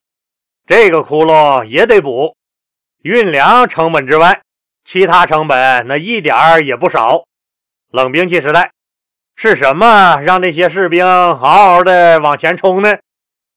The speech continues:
是什么让那些士兵不顾一切地往敌人的城墙上爬呢？是爱国主义吗？是严酷的法令吗？都不是。那时候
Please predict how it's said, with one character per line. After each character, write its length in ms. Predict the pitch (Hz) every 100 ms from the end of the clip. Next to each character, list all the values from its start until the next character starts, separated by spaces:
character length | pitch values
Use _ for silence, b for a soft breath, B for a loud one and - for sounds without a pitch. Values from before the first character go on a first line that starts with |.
| _
是 180 | - 208
什 220 | 143 147
么 400 | 196 208 185 156
让 160 | 147 185
那 100 | 180
些 160 | 170 180
士 160 | 202
兵 400 | 170 185 185 175 147
不 140 | 160
顾 160 | 190 175
一 180 | 147 170
切 220 | 214 190
地 400 | 170 165 156 135
往 200 | 143 139
敌 100 | 156
人 220 | 185 175
的 120 | 185
城 200 | - 180
墙 280 | 165 131 180
上 340 | 202 185 165
爬 300 | - 123 127
呢？ 180 | 247 262 - _ _ _ _ _ _
是 140 | - 170
爱 520 | 160 151 143 170 190
国 140 | 185
主 160 | 160 156
义 160 | 180
吗？ 180 | 170 147 _ _ _ _ _ _
是 420 | 220 220 190 143
严 200 | 143 180
酷 140 | 208 240
的 100 | 214
法 200 | 165 113
令 260 | 220 285
吗？ 200 | 262 262 _ _ _ _ _ _
都 260 | 165 214 233
不 200 | 160 165
是。 280 | 185 214 - _ _ _ _ _ -
那 180 | 170
时 100 | 147
候 220 | 165 -